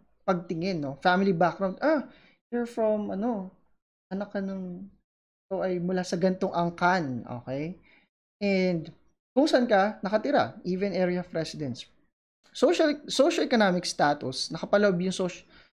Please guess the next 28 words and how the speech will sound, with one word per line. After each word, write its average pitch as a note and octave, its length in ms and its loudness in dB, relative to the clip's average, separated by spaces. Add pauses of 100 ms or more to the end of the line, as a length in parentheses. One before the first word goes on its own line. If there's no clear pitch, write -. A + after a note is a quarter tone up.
(120)
socioeconomic F#3 640 0
status D3 400 0
sa D#3 80 -6
prestige C#3+ 480 -8
kasi, G#2+ 400 -6 (320)
is G3+ 160 4
a A3 80 6
rating A#3+ 320 4
that A3 160 0
combines F3+ 520 4
social F#3+ 360 -2
factors F3 640 -2
such D3+ 160 -10
as - 160 -10
educational E3+ 480 -6
level, F#3 520 2
occupational E3 520 -8
prestige, - 640 -6 (320)
place A3+ 240 0
of - 80 -10
residence G3 560 0
with A3+ 240 0
the G3 80 -2
economic F3+ 480 -2
factor D#3+ 440 -4
of D#3+ 200 -10
income. B2 400 -14
So, D#3+ 320 -6